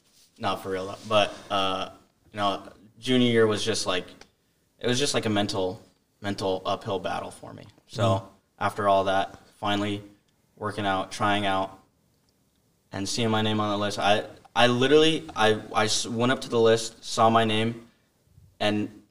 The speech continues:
Speaker 1: I was literally shaking.
Speaker 2: Mm.
Speaker 1: I, I literally just couldn't, like,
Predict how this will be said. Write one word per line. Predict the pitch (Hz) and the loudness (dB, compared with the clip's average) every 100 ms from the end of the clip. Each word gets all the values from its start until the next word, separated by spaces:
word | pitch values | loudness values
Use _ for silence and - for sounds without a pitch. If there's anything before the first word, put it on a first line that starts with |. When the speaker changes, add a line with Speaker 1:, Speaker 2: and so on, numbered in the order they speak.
| - | -4
Speaker 1:
I | - | 4
was | 113 113 | 4 4
literally | 120 123 113 | 4 4 2
shaking. | - 110 101 95 92 | 2 2 0 -6 -10
Speaker 2:
Mm. | 117 | -4
Speaker 1:
I, | 120 101 98 104 110 110 | 2 4 4 4 4 2
I | 104 107 110 | 0 -2 -6
literally | 113 123 123 123 | -4 2 4 4
just | 117 113 - | 2 -4 -2
couldn't, | 117 117 110 | 0 0 0
like, | 98 | 0